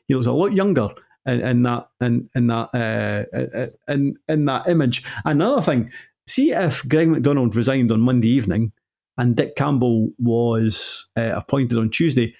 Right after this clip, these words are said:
how come they have Dick Campbell flat caps available to buy in the East Fife Club shop?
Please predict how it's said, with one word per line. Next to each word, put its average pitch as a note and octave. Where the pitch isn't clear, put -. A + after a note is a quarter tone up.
how A#3
come E3+
they B2
have A2
Dick E3+
Campbell C3+
flat -
caps -
available C#3
to B2+
buy C3
in B2+
the B2
East C#3+
Fife C#3
Club -
shop? -